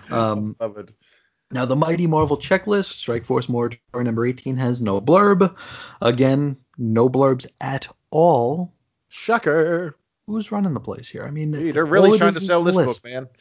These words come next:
Speaker 2: Man, they're
Speaker 1: Yeah.
Speaker 2: doing everything in their power to push this book. It's just not selling, Chris. I don't
Speaker 1: Oh,
Speaker 2: understand it.
Speaker 1: man. Yeah, it's like, I'm, I'm looking at this checklist here, and, uh,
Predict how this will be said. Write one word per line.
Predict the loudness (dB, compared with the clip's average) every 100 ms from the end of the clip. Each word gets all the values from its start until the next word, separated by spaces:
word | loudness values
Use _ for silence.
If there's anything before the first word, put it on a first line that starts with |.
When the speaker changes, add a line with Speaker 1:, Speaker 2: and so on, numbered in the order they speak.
| _ -4
Speaker 2:
Man, | 0 0 -2
they're | -4 -2
Speaker 1:
Yeah. |
Speaker 2:
doing | -2 -4 -2
everything | 0 2 2 0 -6
in |
their | -10
power | -6 -4 -2 -2
to | -4
push | -6 -6 -4
this | -6
book. | -4 -6
It's | -4
just | -4 0
not | -2
selling, | 0 0 0 -4
Chris. | -6 -6 -10 _ -12
I | -6
don't | -2
Speaker 1:
Oh, | -2
Speaker 2:
understand | -2 -2 -2 0 -2
it. |
Speaker 1:
man. | -10 _ _ _ _ _ _ -20 _ -6
Yeah, | -4 -4
it's | -8 -10
like, | -10 -6
I'm, | -6 -2
I'm | 0
looking | 0 2 2
at | 2
this | -2 -6
checklist | -4 -4 -2 -4 -4 -4
here, | -2 0
and, | 0 0 0 0
uh, | 0 0